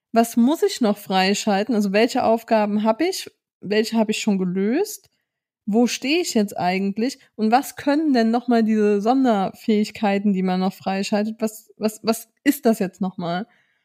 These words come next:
Und ich glaube,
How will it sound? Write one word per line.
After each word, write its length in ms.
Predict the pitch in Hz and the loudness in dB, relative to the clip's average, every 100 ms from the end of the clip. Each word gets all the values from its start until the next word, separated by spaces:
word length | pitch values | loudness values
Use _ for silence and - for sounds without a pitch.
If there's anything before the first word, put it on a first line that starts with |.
| _ _ _ - | _ _ _ -4
Und 320 | 208 220 220 _ _ _ _ _ _ _ _ _ _ _ - | 0 2 0 _ _ _ _ _ _ _ _ _ _ _ -6
ich 160 | 226 - | -6 -2
glaube, 760 | 220 233 277 277 302 320 320 | 0 2 2 0 0 0 -4